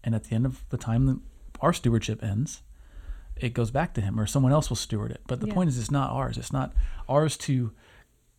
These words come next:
Speaker 1: glom onto, to, to,
Speaker 2: Right.
Speaker 1: to own.
Speaker 2: Right.
Speaker 1: It's ours to use for the glory of God.
Speaker 2: Yes,
Speaker 1: And
Speaker 2: yes.
Speaker 1: by His grace for our own good as well.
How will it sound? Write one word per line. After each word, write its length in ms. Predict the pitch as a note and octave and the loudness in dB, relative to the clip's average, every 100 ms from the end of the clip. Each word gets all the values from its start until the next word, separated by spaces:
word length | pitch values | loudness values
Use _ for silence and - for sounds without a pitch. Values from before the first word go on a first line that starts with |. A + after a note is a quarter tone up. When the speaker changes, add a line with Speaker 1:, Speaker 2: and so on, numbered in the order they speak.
| _ | _
Speaker 1:
glom 300 | - C3+ C3+ | 4 6 8
onto, 400 | B2+ C3+ - A#2+ | 6 6 4 2
to, 20 | A2+ | 2
to, 160 | - | -2
Speaker 2:
Right. 300 | G2 A#2 A#2 | -2 0 0
Speaker 1:
to 120 | - - | -4 2
own. 340 | C3 C3 G2+ G2+ | 6 6 6 2
Speaker 2:
Right. 540 | - - - - - - | -2 -8 -16 -14 -12 -6
Speaker 1:
It's 140 | C3 | 2
ours 260 | C#3 D3 - | 6 6 4
to 120 | - | 0
use 800 | C3 D3+ G#3+ F3+ B2+ D#3 - - - - - - - - - - - - - - | 2 6 8 10 8 2 -4 -12 -18 -20 -12 -10 -10 -12 -14 -8 -8 -8 -10 -6
for 300 | C#3 C3+ C3 | 0 2 2
the 80 | B2 | 2
glory 320 | A#2 A2 A2 | 0 0 0
of 60 | A2 | -2
God. 160 | E2+ - | -6 -6
Speaker 2:
Yes, 320 | - - - - | -10 -12 -12 -6
Speaker 1:
And 200 | - A#2+ | 0 2
Speaker 2:
yes. 140 | A#2 A2 | 2 0
Speaker 1:
by 220 | - C3+ A#2+ | 4 6 6
His 160 | A2 | 2
grace 300 | - A3 - | 4 6 4
for 280 | - B2 A2+ | 2 0 2
our 100 | A2+ | 2
own 240 | A#2 G#2 - - | 2 0 -2 -4
good 300 | A#2+ A2+ G#2 - - | 2 2 2 -4 -4
as 160 | A2+ A#2+ | -2 4
well. 280 | C3 A#2 | 4 2